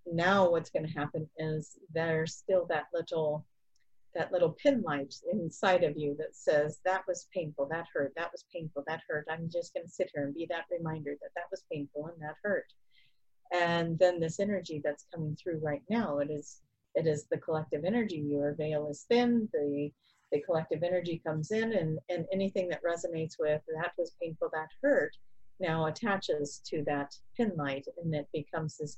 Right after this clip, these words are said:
big beacon. It becomes this big, enormous spotlight versus this little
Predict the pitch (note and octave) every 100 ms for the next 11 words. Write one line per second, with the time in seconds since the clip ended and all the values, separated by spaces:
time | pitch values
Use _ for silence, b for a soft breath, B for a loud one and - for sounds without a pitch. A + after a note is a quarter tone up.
0 | - D#3+ D#3 D#3+ D3+ C#3 F#3 - b b
1 | - - - D3+ - D#3 D#3 - D#3 D#3+
2 | D#3 E3 D#3+ - _ F3+ E3+ D#3 D#3 D3+
3 | - - _ - - - - G3 - C#3+
4 | C3 C3+ - _ _ _ _ E3+ D#3+ D#3+
5 | D#3 D#3 D3 D#3+ C#3+